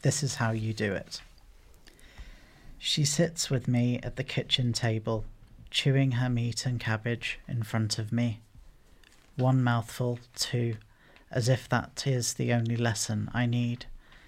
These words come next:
I look at her, the cold wad of food lying on my tongue, my legs dangling from the chair.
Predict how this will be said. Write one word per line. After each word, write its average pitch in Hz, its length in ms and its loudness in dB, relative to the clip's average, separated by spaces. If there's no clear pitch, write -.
I 127 80 4
look 131 260 4
at 95 120 0
her, 107 300 2
the 120 80 -2
cold 123 500 2
wad 117 220 0
of 110 100 -2
food 117 460 -2
lying 117 460 4
on 113 140 4
my 113 220 2
tongue, 113 520 -2
my 117 160 4
legs 113 380 2
dangling 113 580 2
from 107 260 -2
the 110 100 2
chair. 110 420 -2